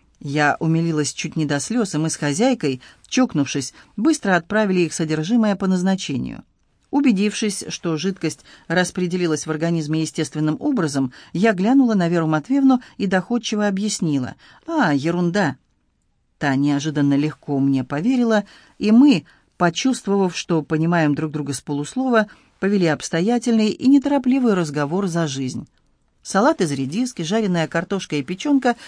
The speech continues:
давно уже закончились. Стол радовала своим присутствием лишь эмалированная миска с квашеной капустой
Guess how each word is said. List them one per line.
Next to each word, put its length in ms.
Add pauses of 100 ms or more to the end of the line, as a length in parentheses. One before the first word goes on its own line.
(140)
давно 380
уже 180
закончились. 760 (380)
Стол 340
радовала 380
своим 320
присутствием 580
лишь 220
эмалированная 640
миска 380
с 80
квашеной 440
капустой 600